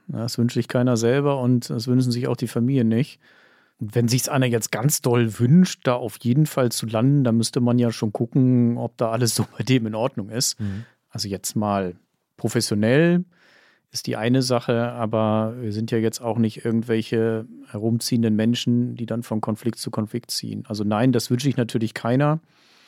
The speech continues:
Speaker 1: Und niemand, äh, braucht natürlich diesen Ukraine-Konflikt. Wenn er nun aber nun schon mal da ist,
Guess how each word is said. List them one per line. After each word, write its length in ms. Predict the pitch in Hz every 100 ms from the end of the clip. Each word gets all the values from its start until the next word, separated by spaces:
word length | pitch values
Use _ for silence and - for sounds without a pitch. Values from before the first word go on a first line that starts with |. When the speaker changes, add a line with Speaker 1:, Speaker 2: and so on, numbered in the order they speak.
| _ - - _ _ -
Speaker 1:
Und 200 | 123 110
niemand, 500 | 135 131 120 - 131
äh, 80 |
braucht 480 | 110 120 113 139 131
natürlich 540 | 123 117 - 120 117 -
diesen 280 | 123 117
Ukraine-Konflikt. 1200 | 117 104 - 123 139 - 101 98 - 98 - - - _ _ _ _ _ _
Wenn 140 | 131
er 80 | 160
nun 160 | 165 180
aber 220 | 139 143
nun 180 | 139 120
schon 160 | 147
mal 180 | 127 110
da 260 | 120 226 165
ist, 460 | 104 113 - -